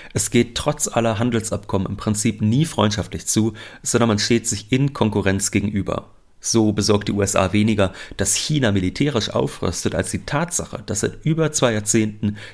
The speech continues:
die Wirtschaft der Volksrepublik wächst. Wir hatten in unserer Literaturfolge zu Michel Houellebecqs Vernichten schon einmal eine Stelle zitiert, die wir hier noch einmal wiederholen wollen. Da hieß es: „In gewissem Maße, wenn auch nicht vollständig,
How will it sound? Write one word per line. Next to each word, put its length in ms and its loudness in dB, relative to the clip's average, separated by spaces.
die 120 2
Wirtschaft 380 0
der 80 -2
Volksrepublik 840 -4
wächst. 400 -6
Wir 120 0
hatten 140 -4
in 60 0
unserer 440 0
Literaturfolge 800 0
zu 280 2
Michel 360 2
Houellebecqs 440 0
Vernichten 720 -2
schon 360 2
einmal 340 0
eine 220 0
Stelle 240 -2
zitiert, 400 -2
die 100 0
wir 60 0
hier 240 0
noch 320 0
einmal 380 2
wiederholen 460 2
wollen. 260 -6
Da 80 -4
hieß 220 2
es: 220 -4
„In 140 4
gewissem 320 4
Maße, 480 2
wenn 140 6
auch 100 0
nicht 160 2
vollständig, 720 0